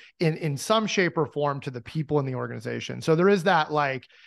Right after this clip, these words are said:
hey, the leadership living it and, like, creating that culture. And then, um, there's a second piece, which is, like, hey, how are you making sure that you are,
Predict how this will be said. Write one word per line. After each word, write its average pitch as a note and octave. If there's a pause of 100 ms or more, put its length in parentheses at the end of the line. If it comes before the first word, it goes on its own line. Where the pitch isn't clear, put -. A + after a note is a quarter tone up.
(260)
hey, F#3+
the C#3+
leadership F3
living D3+
it C#3+
and, C3+
like, C3
creating E3
that C3
culture. A3+ (600)
And F3+
then, A3+
um, D3+
there's E3+
a E3+
second C#4
piece, F#3
which D#3+
is, D3
like, D3
hey, E3+
how E3+
are E3+
you D3+
making C#3+
sure C#3+
that B2+
you C3+
are, B2+